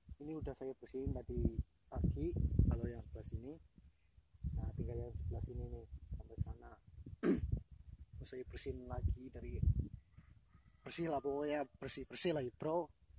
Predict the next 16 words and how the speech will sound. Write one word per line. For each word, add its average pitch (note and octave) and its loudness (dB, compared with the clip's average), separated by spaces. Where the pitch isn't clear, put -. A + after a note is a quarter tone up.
Nah, - 2
ini C#3 -6
alat D3 2
yang D3 -2
saya C#3 0
pakai. C#3 0
Nih, C3 -8
pertama C3 -6
cangkul. C3 -6
Nah, A3+ -2
saya B2 -12
memakai B2 -14
cangkul. D3+ -4
Yang B2+ -10
kedua C3+ -4
cungkir. D3 -2